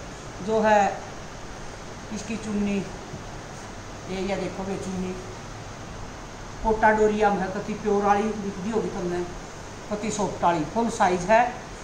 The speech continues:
सत्रह सौ पचास रुपये इसका रेट है। ये या पट्टी सी और है साइड पे, ये बाजू बुजुआ की होगी बे, बेजू पर भी है।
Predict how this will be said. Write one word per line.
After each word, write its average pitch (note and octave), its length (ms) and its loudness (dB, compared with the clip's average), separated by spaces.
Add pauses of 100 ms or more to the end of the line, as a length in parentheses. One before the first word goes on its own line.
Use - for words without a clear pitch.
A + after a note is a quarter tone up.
(220)
सत्रह B3 380 6
सौ C4+ 180 0
पचास A#3+ 420 6
रुपये A#3 240 -4
इसका G#3+ 240 4
रेट F#3 260 2
है। A3 160 6 (2000)
ये F#3+ 100 -2 (240)
या G3+ 100 4
पट्टी G3+ 340 -2
सी G#3 160 -2
और F3 140 2
है G3+ 240 4
साइड F3 280 2 (100)
पे, G#3+ 100 6 (300)
ये F#3 60 -2
बाजू F3 300 2
बुजुआ F#3+ 380 0
की F#3+ 180 0
होगी D#3+ 220 0
बे, G3 120 -2
बेजू D#3+ 280 -2
पर F3 180 -4
भी E3+ 180 0
है। F3+ 140 4